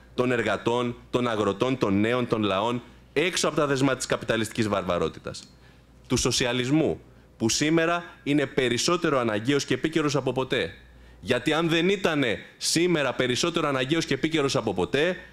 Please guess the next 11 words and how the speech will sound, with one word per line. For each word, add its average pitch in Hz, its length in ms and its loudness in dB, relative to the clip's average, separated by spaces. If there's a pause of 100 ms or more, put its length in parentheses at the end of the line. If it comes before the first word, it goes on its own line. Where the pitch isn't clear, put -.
(300)
τα 131 120 2
σκυλιά 139 460 0
του 175 80 0
συστήματος 160 580 0
δεν 185 100 2
θα 185 100 0
χύνανε 175 380 0
το 156 80 0
αντικομμουνιστικό 139 720 0
τους 135 160 -4
δηλητήριο 131 680 0